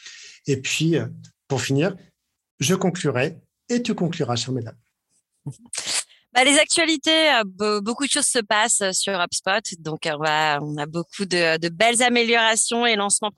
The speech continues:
Speaker 2: produits. Donc, euh, voilà, n'hésitez pas à regarder ce qui se passe sur les réseaux une fois lancé. Euh, vrai retour sur les collaborations en physique. Donc, euh, une présence, euh, euh, en France, pas que à Paris, mais en région. Euh,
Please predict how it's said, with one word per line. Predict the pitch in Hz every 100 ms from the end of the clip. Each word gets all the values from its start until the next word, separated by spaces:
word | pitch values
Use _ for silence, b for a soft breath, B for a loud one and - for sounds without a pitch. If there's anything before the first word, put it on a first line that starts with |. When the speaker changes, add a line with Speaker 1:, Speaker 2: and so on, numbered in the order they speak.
| -
Speaker 2:
produits. | 214 196 240 427
Donc, | 262 196 190
euh, | 165 175 170 165
voilà, | 165 156 - - -
n'hésitez | 190 170 - 185
pas | 202
à | 185
regarder | 185 185 190 208
ce | -
qui | 190
se | -
passe | 202 208 185
sur | -
les | 190 185
réseaux | 185 202
une | 208
fois | - 185
lancé. | 180 - 285 B B B B B B B
Euh, | 240 240 226 226 226 226 220 220 220 214 214 214 214 208 202
vrai | 185 247 311
retour | 311 - - 302 302
sur | - - 247 247 240 214
les | 208
collaborations | 202 214 208 208 208 - 226
en |
physique. | 214 - 202 202 269 -
Donc, | 190 185 -
euh, | - -
une | 190
présence, | - 208 190 202 214 -
euh, | 202 170 156 _ _ _ _ - B B B B B
euh, | 196 190
en | 185
France, | - 247 285
pas | - 320
que | 208
à | 180
Paris, | 185 196 240
mais | 240
en | 196
région. | 185 196 185 247 277 294 294 294
Euh, | 240 196